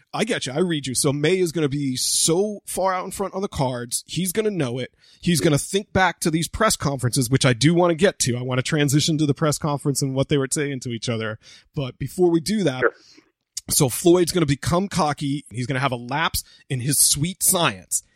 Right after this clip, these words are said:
Speaker 1: He's gonna fuck it up and
Speaker 2: Mm-hmm.
Speaker 1: open himself to Conor. I would give you long shot odds on that. That I, I don't know that Floyd's susceptible to that type of stuff.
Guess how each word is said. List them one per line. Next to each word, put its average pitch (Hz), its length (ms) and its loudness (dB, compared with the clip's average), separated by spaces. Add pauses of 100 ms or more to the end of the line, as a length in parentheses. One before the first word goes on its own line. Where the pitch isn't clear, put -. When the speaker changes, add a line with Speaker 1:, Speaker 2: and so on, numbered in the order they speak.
Speaker 1:
He's 143 180 -4
gonna 127 180 -2
fuck - 360 -2
it 196 100 0
up 156 300 -4
and 98 100 -2
Speaker 2:
Mm-hmm. 156 160 0
Speaker 1:
open 175 180 4
himself 160 380 0
to 147 80 -4
Conor. 165 420 -6 (380)
I 190 160 0
would 156 240 -2
give 143 180 -2
you 135 140 -4
long 160 300 0
shot 147 280 0
odds 131 300 -4
on 123 160 -2
that. 104 240 -8 (380)
That 120 320 -6 (440)
I, 151 440 -6
I - 20 0
don't 196 180 2
know 185 200 0
that 180 120 -2
Floyd's 165 460 0
susceptible 131 560 0
to 120 80 -6
that 123 220 -10
type 120 180 -12
of 123 80 -6
stuff. - 340 -4